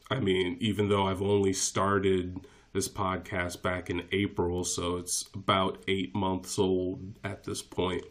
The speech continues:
like, sometimes I get demotivated to, to create some more content, and that may be due to something, you know, outside of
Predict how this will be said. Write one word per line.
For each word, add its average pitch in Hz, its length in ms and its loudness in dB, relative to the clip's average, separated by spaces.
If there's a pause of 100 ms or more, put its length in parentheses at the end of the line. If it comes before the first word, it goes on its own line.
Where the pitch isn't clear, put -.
(640)
like, - 320 -4
sometimes 95 1040 0
I 95 240 0 (280)
get - 580 -2
demotivated 95 1500 2
to, 92 520 0 (800)
to - 120 -2
create 107 640 4
some 95 220 2
more 92 720 -4
content, 87 680 -4 (120)
and 92 500 -4
that 98 200 2
may 98 300 2
be 92 260 0
due 92 340 -4
to 92 580 -6 (520)
something, 95 1120 2 (720)
you 101 140 -4
know, - 200 -12
outside 95 760 0
of - 560 -10